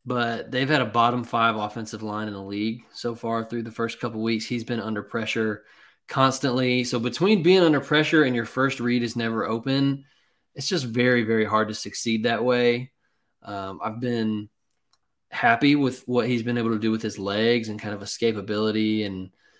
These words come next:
and showing some rushing upside a little bit.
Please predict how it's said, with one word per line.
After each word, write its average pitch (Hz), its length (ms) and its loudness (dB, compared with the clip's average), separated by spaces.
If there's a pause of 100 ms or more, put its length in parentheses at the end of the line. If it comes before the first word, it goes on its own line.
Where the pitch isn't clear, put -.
(320)
and 98 380 -6
showing 113 320 0
some 110 180 -6
rushing 104 320 -2
upside 117 480 4
a 117 60 4
little 120 220 6
bit. 123 380 6